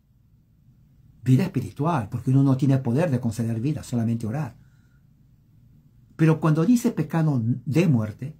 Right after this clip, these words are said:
dice no oren, ¿no? Porque hay pecado que es para muerte, de lo cual pido que no se ore.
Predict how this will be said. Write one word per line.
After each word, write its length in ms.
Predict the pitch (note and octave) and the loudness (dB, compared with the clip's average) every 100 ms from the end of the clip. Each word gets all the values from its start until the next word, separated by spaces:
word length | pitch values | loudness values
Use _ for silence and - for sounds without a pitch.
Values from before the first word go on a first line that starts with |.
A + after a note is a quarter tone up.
| - | -6
dice 240 | B2+ A#2+ | -4 -2
no 200 | G#2+ C3 | 0 2
oren, 380 | A#2+ A2+ C3+ G3 - _ _ _ _ _ - | 2 0 -4 -8 -14 _ _ _ _ _ -10
¿no? 200 | C3 - _ - | -10 -10 _ -8
Porque 220 | A#2 C3+ | -2 0
hay 40 | |
pecado 380 | B2+ C3 C3 B2+ | 0 2 2 2
que 100 | C#3 | 0
es 60 | C3 | -2
para 200 | C#3+ C3 | 0 2
muerte, 280 | A#2+ A#2+ C#3+ | 2 2 0
de 60 | |
lo 80 | A2 | -2
cual 180 | A#2+ A#2 | -2 -4
pido 200 | A#2 A2+ | -2 -4
que 100 | G#2+ | -4
no 100 | A#2 | -4
se 140 | C3+ | -4
ore. 260 | G#2+ A#2 | -6 -6